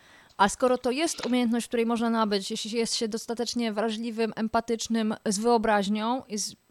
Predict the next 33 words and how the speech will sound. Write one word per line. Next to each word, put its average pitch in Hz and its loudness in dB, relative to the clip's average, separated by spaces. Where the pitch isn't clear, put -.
odrobiną 240 4
inteligencji 233 2
i, 220 0
jak 220 0
słyszę, 233 0
dużą 233 4
odpornością 233 0
fizyczną, 247 2
to 262 6
po 277 4
prostu 277 0
oznacza, 269 2
że 262 0
może 269 0
być 247 -8
więcej 285 2
niż 240 4
dziesięć 233 0
posłanek 220 -2
z 208 -4
dwustu 214 0
iluś 226 -6
osób, 226 -2
który, 226 0
którzy 262 -4
i 233 -4
które 240 2
będą 240 2
mogli 240 -2
w - -18
ten 254 -2
sposób 247 -8
pomagać. 190 -2